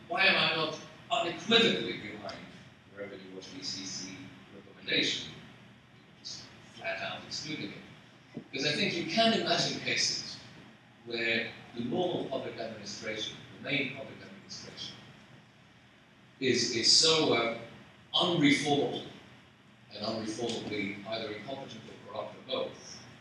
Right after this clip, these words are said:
and where you have a political, an opening in the political economy to set up a fund, to create a sort of alternative management base, power base. There can be situations where that's actually an opportunity which we grasp. Uh,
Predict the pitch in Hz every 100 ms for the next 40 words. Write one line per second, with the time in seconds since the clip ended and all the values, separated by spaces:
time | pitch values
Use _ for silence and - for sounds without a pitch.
0 | - - - - - - - - - -
1 | 175 180 143 139 123 120 123 131 127 -
2 | - - - - - - 127 139 - -
3 | 117 113 117 - 190 - - - 107 -
4 | - - - - - - - - - -
5 | 175 - - - - - - - - -
6 | - - 107 104 104 104 - - - -
7 | - - - - - - - - - -
8 | - - 175 87 - - - - - -
9 | - - - - - - - - - 113
10 | - 160 160 139 - - 120 113 98 95
11 | 104 101 107 - - - - 110 98 -
12 | - - - - - - - - - -
13 | - - - - - - - - - 101